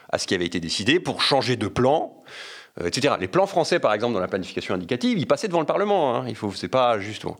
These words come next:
Mais c'était quand même une administration, le commissariat au plan. Donc,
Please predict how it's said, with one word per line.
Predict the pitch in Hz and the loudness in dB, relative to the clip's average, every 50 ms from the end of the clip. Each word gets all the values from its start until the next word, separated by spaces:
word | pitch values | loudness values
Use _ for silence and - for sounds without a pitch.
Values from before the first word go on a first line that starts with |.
| - - - - - - | -14 -16 -16 -16 -6 0
Mais | 104 113 131 143 | 2 4 4 4
c'était | - 123 - 98 | 2 -2 -2 2
quand | - 110 | 4 4
même | 131 165 | 4 4
une | 143 120 | 2 0
administration, | 113 113 123 123 - - 156 - - - 107 110 | 0 0 0 -2 -2 -2 -2 -2 -2 -4 -4 -6
le | 92 85 | -8 -10
commissariat | - - - - - - 101 110 | -12 -14 -10 -10 -8 -6 -6 -8
au | |
plan. | 110 - 92 90 92 - - - - - - - - | -8 -8 -10 -10 -10 -14 -18 -18 -16 -16 -16 -6 0
Donc, | 139 147 143 - | 0 0 0 0